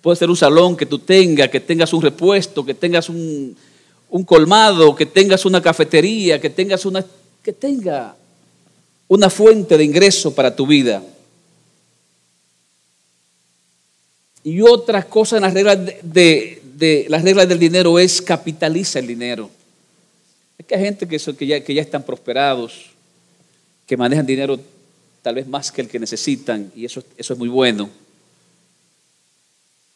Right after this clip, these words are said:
Yo te quiero dar un consejito, y capitaliza ese dinero que te está sobrando. ¿Sabe algo? El negocio se lleva todo lo que tú tengas. No hay negocio que tú tengas que no se lleva todo lo que está ahí.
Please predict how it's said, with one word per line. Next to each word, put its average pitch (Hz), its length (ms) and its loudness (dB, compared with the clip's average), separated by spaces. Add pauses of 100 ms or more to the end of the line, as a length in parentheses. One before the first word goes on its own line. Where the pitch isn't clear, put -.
(460)
Yo 156 160 -4
te 170 80 0
quiero 160 120 0
dar 156 80 4
un 151 60 -2
consejito, 143 580 -2
y 123 40 -4
capitaliza 147 760 -2
ese 143 140 -4
dinero 131 280 -2
que 123 80 -8
te 113 80 -6
está 110 140 -6
sobrando. 90 560 -14 (1700)
¿Sabe 147 180 -2
algo? 120 300 -4 (480)
El 175 100 0
negocio 202 320 4
se 202 120 -2
lleva 202 180 4
todo 202 340 0
lo 185 100 0
que 160 80 -4
tú 147 120 -12
tengas. 90 380 -14 (1080)
No 233 300 0
hay 262 100 2
negocio 151 560 2
que 160 80 -6
tú 160 140 -6
tengas 165 260 -2
que 156 80 -6
no 156 80 -10
se 170 80 -4
lleva 165 200 0
todo 180 340 -4
lo 151 80 0
que 175 80 -4
está 147 180 -6
ahí. 80 180 -10